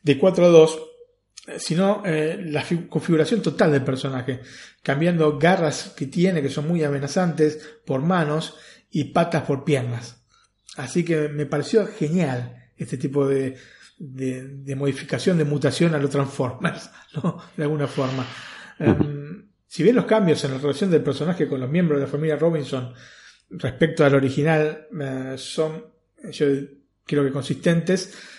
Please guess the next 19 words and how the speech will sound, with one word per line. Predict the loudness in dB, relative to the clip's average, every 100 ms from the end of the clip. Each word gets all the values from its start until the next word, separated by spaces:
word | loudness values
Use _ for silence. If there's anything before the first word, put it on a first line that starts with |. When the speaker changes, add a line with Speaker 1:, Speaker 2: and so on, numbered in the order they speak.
| _
Speaker 1:
se | -2 0
puede | 6 6
decir | 8 4
que | 4 2
la |
esencia | 2 2 2 4 2 2 -4 -4
del | -2
robot | 0 4 4 4 -2
permanece | -4 -2 -2 -2 2 0 0 -8 -20 _
y | -6 -4 -4 -8 _
esto | -8 -4 -4 -4
es | -6
lo | -6
que | -6
más | -6 -10 -14 _
aprecio | -12 -6 -6 -4 -4 -4
de | -6 -6 -6 -8
este | -8 -8
robot | -6 -6 -6 -10